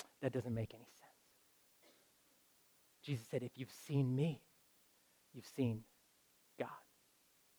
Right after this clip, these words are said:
See, friends, I, I think, I think what we need to do is start to understand that we can't answer all the questions that we have about God and that other people have about God, but we need to get really good at saying, "You know what?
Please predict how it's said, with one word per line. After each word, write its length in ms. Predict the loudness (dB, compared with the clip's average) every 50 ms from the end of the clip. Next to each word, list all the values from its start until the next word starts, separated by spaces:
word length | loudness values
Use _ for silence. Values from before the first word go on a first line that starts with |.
| _ _ _ _ _ _ _ _ _ _ _ _ _ _ _ _ _ _ _ _ _ _ _ _ _ _ _ _ _ _ _ _ _ _ _ _ _ _ _ _ -20 -4
See, 140 | 0 2 8
friends, 200 | 10 10 12 12
I, 120 | 12 12 12
I 120 | 12 10 10
think, 360 | 10 10 10 10 10 6 2 -12 -20 -20 -20 -20 -20 -20 8 12
I 120 | 12 12
think 120 | 12 12 12
what 120 | 12 12
we 100 | 12 12
need 160 | 12 12 12
to 80 | 12 12
do 220 | 12 12 12 12
is 100 | 12 12
start 240 | 12 12 12 12 12
to 100 | 12 10
understand 540 | 10 10 10 10 8 8 8 8 10 10 10
that 120 | 10 8 6 2 -2 12
we 100 | 12 12
can't 300 | 12 12 12 12 12 12
answer 320 | 12 12 12 12 12 12 12
all 240 | 12 12 12 12 12
the 80 | 12
questions 480 | 12 12 12 12 12 12 10 8 10 12
that 140 | 12 12 12
we 160 | 12 12 12
have 240 | 12 12 12 12 12
about 260 | 12 12 12 12 12
God 180 | 12 12 12
and 120 | 12 12 12
that 80 | 12
other 140 | 12 12 12
people 220 | 10 10 10 10 12
have 160 | 12 12 12
about 200 | 12 10 10 12
God, 160 | 12 12 12
but 80 | 12 12
we 120 | 12 12
need 140 | 12 12 12
to 60 | 12
get 120 | 12 12
really 200 | 12 12 12 12
good 120 | 12 12 12
at 80 | 12
saying, 200 | 12 12 12 12
"You 80 | 12 12
know 60 | 12
what? 140 | 12 12 12